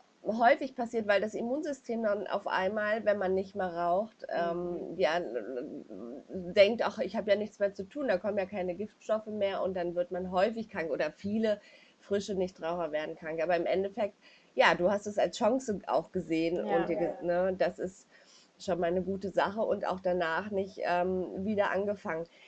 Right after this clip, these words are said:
Speaker 1: Wie ist das mit deinem Kind? Du hast ja ein Kind
Speaker 2: Mhm.
Speaker 1: und wie ist da das Gefühl?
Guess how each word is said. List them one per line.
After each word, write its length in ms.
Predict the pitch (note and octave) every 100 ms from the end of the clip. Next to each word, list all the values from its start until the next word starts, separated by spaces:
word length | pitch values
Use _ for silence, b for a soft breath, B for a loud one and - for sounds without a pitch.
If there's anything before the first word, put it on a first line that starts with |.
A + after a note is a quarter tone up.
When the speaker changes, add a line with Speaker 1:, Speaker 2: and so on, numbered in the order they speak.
| B
Speaker 1:
Wie 120 | -
ist 160 | C4+ D4
das 120 | D4+
mit 220 | D4 C#4+
deinem 560 | C#4 B3 C4 C4 - A3
Kind? 240 | - B3 A3+
Du 80 |
hast 220 | B3 D4 -
ja 100 | C4+
ein 180 | A3+ A3+
Kind 280 | B3+ F4+
Speaker 2:
Mhm. 0 |
Speaker 1:
und 240 | - B3 - G#3+ G#3+
wie 100 | A3
ist 220 | B3 B3 G3
da 180 | G3+ A#3+
das 200 | D4+ -
Gefühl? 400 | C#4 - D4